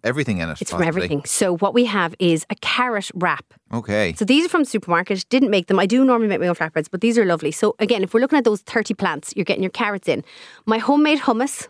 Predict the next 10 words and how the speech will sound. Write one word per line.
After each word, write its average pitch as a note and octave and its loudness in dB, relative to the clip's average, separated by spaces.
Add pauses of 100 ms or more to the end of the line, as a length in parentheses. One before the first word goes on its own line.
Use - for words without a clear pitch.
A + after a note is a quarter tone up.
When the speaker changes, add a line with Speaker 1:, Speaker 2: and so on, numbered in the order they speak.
(100)
Speaker 2:
which A3 0
is F#3+ 2 (340)
gorgeous. A3 2
Again, G#3+ 0
Speaker 1:
Mm. A#3+ -4
Speaker 2:
hummus B3 2 (320)
full B3+ 2
of G#3 0
those G3+ 2
oligosaccharides, A#3 0